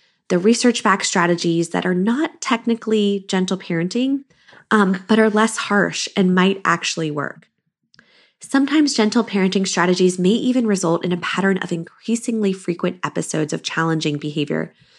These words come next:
which makes gentle parenting even more difficult because you as the parent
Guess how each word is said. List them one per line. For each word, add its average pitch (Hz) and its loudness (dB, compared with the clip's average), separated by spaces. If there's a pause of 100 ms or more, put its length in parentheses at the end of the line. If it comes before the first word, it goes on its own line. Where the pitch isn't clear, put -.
(200)
which - 0
makes 233 2
gentle 196 -2
parenting 185 -2
even 240 2
more 233 2
difficult 180 -2
because 196 -2
you 202 0
as 233 4
the 233 -2
parent 180 -2